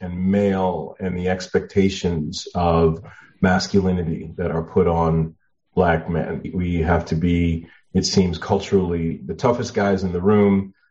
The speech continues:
the most masculine, the most stoic, the most cool, and how I was none of those things, like, ever. I kept trying and failing and trying and failing, and that's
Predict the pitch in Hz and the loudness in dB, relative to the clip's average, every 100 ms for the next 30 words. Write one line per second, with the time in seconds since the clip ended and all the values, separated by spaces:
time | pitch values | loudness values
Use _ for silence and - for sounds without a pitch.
0 | _ 87 82 80 95 98 92 101 95 87 | _ -6 -6 -2 0 0 0 0 0 0
1 | 82 82 80 - 101 95 92 90 - - | -2 -4 -6 -2 2 4 4 2 -4 -12
2 | - 87 85 - - - 107 82 82 - | -6 -4 -4 -8 -2 2 2 2 -2 -2
3 | 110 104 101 98 98 98 - 107 104 104 | 2 4 4 4 4 0 -2 2 4 2
4 | 107 107 104 110 135 104 80 78 - 71 | 0 0 0 2 2 2 -2 -8 -14 -14
5 | 87 - - 87 82 - 104 - 90 - | -16 -16 -8 -8 -6 -2 -2 -2 -4 -6
6 | - - 92 92 95 90 - 87 92 92 | -6 -4 0 2 2 2 0 0 2 2
7 | 90 85 92 85 90 82 82 82 87 90 | 0 0 -2 0 0 0 0 2 2 2
8 | 87 82 82 90 - - | 2 0 0 -2 -2 -12